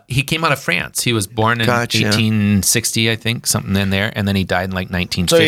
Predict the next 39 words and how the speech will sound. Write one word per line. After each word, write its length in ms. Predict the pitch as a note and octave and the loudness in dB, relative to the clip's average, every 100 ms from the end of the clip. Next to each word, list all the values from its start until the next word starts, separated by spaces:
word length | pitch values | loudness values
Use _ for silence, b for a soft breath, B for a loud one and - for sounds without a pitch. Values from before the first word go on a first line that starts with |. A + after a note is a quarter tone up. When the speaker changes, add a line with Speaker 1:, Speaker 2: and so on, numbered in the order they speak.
| D3+ | 4
Speaker 1:
fifteen. 200 | D3 B2+ | 2 2
Speaker 2:
whatever 320 | D3 C#3+ D3 C#3+ | 2 2 2 2
he 60 | |
wants 380 | B2+ C3 C3 - | 2 0 -2 -2
and 400 | B2+ A2+ A2+ G#2 | -2 0 2 0
gives 180 | A#2 A2+ | 0 0
it 80 | A#2 | 0
all 180 | A2+ G#2 | 2 2
Speaker 1:
Yeah. 100 | - - | 2 0
Speaker 2:
up 100 | - | -4
and 120 | G2+ | -2
goes 180 | G2+ A2+ | 0 2
Speaker 1:
Mm-hmm. 80 | D3 | 2
Speaker 2:
to 40 | - | 2
Speaker 1:
He 60 | |
Speaker 2:
live 60 | C#3 | 2
Speaker 1:
was 100 | C3+ | 2
a 80 | - | 2
Speaker 2:
as 40 | |
hermit. 40 | C#3 | 2
Speaker 1:
military 320 | C3+ C#3 C3 | 2 2 2
Speaker 2:
Why 140 | E3 | 4
do 60 | A#3+ | 4
you, 40 | B2 | 2
Speaker 1:
man. 180 | A#2+ A#2 | 2 2
Speaker 2:
why 120 | E3+ | 2
Speaker 1:
He 40 | G#3+ | 2
Speaker 2:
did 60 | |
he 60 | G3 | 2
do 200 | G3+ F#3+ | 4 2
it? 100 | D3 | 2
Why 200 | D3 F#3 | 0 2
did 180 | F3+ E3 | 2 0
he 80 | |
go 140 | D#3+ D#3+ | 2 2
out 120 | D#3 | 2
to 80 | E3+ | 2
the 100 | D#3 | 2
desert? 340 | D#3+ D3+ - | 2 0 -4